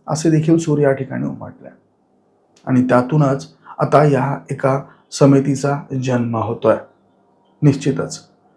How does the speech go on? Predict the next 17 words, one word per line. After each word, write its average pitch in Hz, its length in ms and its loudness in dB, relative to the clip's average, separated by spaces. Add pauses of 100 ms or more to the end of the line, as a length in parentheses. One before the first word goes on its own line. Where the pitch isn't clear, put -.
(140)
ही 180 60 4
समिती 196 720 6
आणि 123 200 -2
या 165 80 0
समितीने 160 500 4
केलेलं 139 400 2
कार्य 151 480 4 (460)
हे 147 180 2
भविष्यात 147 840 2 (420)
एका, 151 400 4 (240)
अ, 151 100 0 (960)
ऐतिहासिक 226 800 8 (440)
गोष्टीकडे 165 540 2
वाटचाल 135 520 0
ही 135 120 -2
असणार 123 380 -8
आहे. - 160 -14